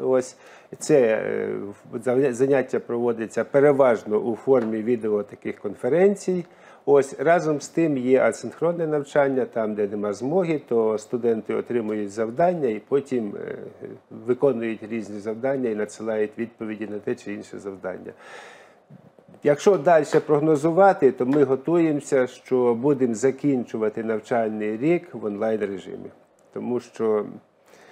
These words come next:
ну, треба готуватися до різних сценаріїв, і один з них — це закінчення в онлайн-режимі, і, відповідно, сесія як семестрова, так і державна сесія також в онлайн-режимі.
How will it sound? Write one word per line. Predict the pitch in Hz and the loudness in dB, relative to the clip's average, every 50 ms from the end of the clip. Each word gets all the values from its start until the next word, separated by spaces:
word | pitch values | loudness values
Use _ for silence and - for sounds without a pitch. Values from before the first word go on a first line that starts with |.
| - - - _ _ _ - | -20 -20 -20 _ _ _ -18
ну, | - 113 110 107 110 110 107 107 104 95 - | -16 -14 -12 -10 -10 -10 -10 -10 -10 -12 -6
треба | - 131 131 123 127 | -2 -2 0 0 0
готуватися | 117 135 135 135 131 127 117 120 - 127 | 0 0 0 2 2 2 2 0 -2 -6
до | 113 120 123 | -4 -2 -2
різних | 123 120 110 92 104 107 104 - | -2 -2 -4 -6 -8 -10 -10 -10
сценаріїв, | - - - 113 113 131 156 170 170 175 165 165 160 151 139 - | -10 -10 -8 -6 -2 0 0 0 0 0 -2 -2 -4 -6 -6 -4
і | 120 120 | -2 -2
один | 117 117 117 123 120 117 | -2 0 0 0 0 -2
з | 104 107 | -2 -6
них — | 120 143 160 147 | -6 -6 -8 -6
це | - 131 | -6 -6
закінчення | 117 107 113 107 - 120 117 117 - - 110 110 | -6 -6 -6 -8 -6 -6 -8 -8 -8 -6 -6 -4
в | 107 | -4
онлайн-режимі, | 107 110 110 110 107 107 104 101 113 117 113 127 156 170 180 175 165 151 | -4 -4 -2 -2 -2 -2 -2 -4 -6 -6 -6 -4 -4 -2 -2 -2 -2 -4
і, | - - - 120 120 120 | -4 -6 -4 -4 -4 -2
відповідно, | 113 120 120 - 123 123 135 131 120 117 113 110 107 101 | -4 -4 -6 -6 -4 -2 -2 -2 -2 -2 -2 -2 -2 -4
сесія | - - - - 127 120 117 - - 110 107 107 110 110 107 | -8 -6 -2 -2 -2 -2 -2 -6 -8 -4 -2 -2 -2 -2 -2
як | 120 127 131 139 139 139 | -2 -2 0 0 -2 -4
семестрова, | - - 147 135 135 131 131 - - 131 127 123 120 117 110 | -6 -6 -4 -2 -2 -4 -4 -4 -4 -2 -2 -2 -2 -2 -4
так | - - 117 110 - - | -4 -2 -4 -4 -4 -6
і | 110 | -10
державна | 104 104 107 104 101 123 139 139 139 135 127 | -8 -6 -6 -6 -4 -4 -4 -4 -2 -4 -6
сесія | 127 - - 120 113 - - 110 104 - | -6 -6 -6 -6 -6 -8 -10 -14 -12 -12
також | 104 104 - - 110 104 - | -12 -12 -10 -10 -10 -10 -10
в | 98 | -12
онлайн-режимі. | 95 95 95 90 95 92 92 92 92 95 92 92 98 | -12 -12 -12 -14 -14 -14 -16 -18 -18 -18 -18 -18 -18